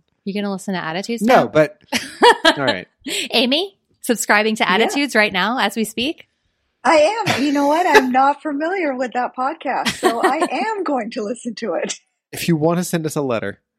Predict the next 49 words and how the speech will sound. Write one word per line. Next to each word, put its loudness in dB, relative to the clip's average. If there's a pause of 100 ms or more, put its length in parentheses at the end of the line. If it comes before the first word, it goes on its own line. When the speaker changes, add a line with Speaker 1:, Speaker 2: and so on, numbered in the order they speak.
(440)
Speaker 2:
first 2
off, 4 (420)
review -2
us. -12
That 0
we 0
just -4 (380)
did -2
a 2
whole -4
thing -8
about -10
it. -18
But 2
also, 6
if 0
you 0
wanna 2 (360)
send, -2 (200)
stop. -10 (360)
If -4
you 0
wanna 4
send 2
us -2
a 4
letter, 0 (1300)
we 4 (640)
might 4
even 0
read 4
it. -4 (720)
Oh, 4
wait, 2
no, 0
that 4
was 0
the 0
reviews. 0
I'm -2
trying 4
to 0
go 4
to 2
the 2
end 2
of 2
your 2
script. -2